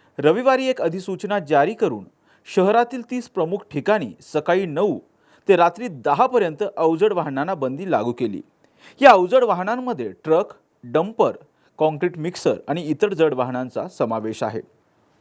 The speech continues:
पुण्यात कोणकोणत्या ठिकाणी अवजड वाहनांना बंदी घालण्यात आलेली आहे, पाहुयात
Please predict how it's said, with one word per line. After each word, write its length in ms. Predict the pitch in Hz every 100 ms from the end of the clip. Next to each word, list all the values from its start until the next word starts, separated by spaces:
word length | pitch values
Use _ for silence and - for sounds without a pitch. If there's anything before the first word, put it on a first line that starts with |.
| _
पुण्यात 260 | 185 202 294 -
कोणकोणत्या 500 | 220 247 269 262 269
ठिकाणी 460 | 254 202 226 196 214
अवजड 440 | - 156 165 220
वाहनांना 440 | 202 190 202 208
बंदी 360 | 208 151 156 196
घालण्यात 380 | 143 127 160 165
आलेली 280 | 151 165 170
आहे, 220 | 156 113
पाहुयात 540 | - 143 151 196 135